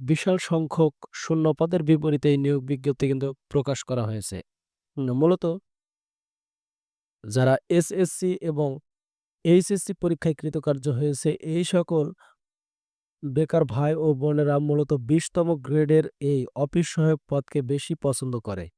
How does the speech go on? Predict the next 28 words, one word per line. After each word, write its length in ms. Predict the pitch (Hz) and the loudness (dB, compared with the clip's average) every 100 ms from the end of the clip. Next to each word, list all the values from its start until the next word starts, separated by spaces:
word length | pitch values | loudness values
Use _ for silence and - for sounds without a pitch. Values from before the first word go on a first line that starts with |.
| _ _ _ _ _ | _ _ _ _ _
কাজেই 380 | 131 135 143 147 180 _ _ _ _ _ _ _ | -2 2 4 2 0 _ _ _ _ _ _ _
যেহেতু 440 | 127 123 151 160 180 170 | -6 0 2 2 2 0
এখানে 240 | 160 160 156 127 | -2 -2 -2 -2
বিশাল 240 | 139 170 156 | -4 -4 -4
সংখ্যক 300 | 165 156 156 127 | -4 -2 -2 2
জনবল 320 | 139 143 147 143 | 2 4 2 2
নিয়োগ 160 | 143 139 135 | 0 0 0
দেওয়া 160 | 143 127 | -2 0
হবে, 220 | 139 135 160 _ _ _ _ _ | 0 0 -4 _ _ _ _ _
চাইলেই 420 | - 160 165 147 113 135 | 2 4 4 4 2 0
যাদের 220 | 143 139 - | 0 0 -4
শিক্ষাগত 380 | 143 160 160 156 147 | -4 0 0 2 2
যোগ্যতা 300 | 139 151 156 | 2 2 2
রয়েছে 300 | 160 156 180 - | 0 0 -4 -2
তারা 160 | 139 131 139 | -2 -2 -2
এখানে 300 | 135 147 135 131 - _ _ _ | -4 -4 -2 -4 -10 _ _ _
নির্দিষ্ট 420 | 139 156 170 175 185 170 | -2 2 2 2 0 -2
সময়ের 300 | 151 147 143 135 | 0 0 2 0
মধ্যে 220 | 143 139 151 147 | -2 -2 -2 2
আবেদন 260 | 139 139 127 | 2 2 2
কার্যক্রমটি 540 | 135 131 127 131 135 175 - | 0 -2 -4 -4 -2 -2 -2
সম্পন্ন 340 | 156 139 139 127 120 | -6 -2 0 0 -2
করবেন। 260 | 107 95 - 160 | -4 -6 -4 0
এবার 160 | 165 170 | 4 4
আসুন 240 | 160 - 135 - _ _ _ _ _ _ | 2 -2 -8 -10 _ _ _ _ _ _
অনলাইনে 440 | 160 165 175 175 175 151 | -2 2 4 4 2 2
আবেদন 340 | 151 156 151 156 - _ 151 | 4 4 4 0 -6 _ -4
কার্যক্রম 460 | 143 143 - 151 | -2 -2 0 -2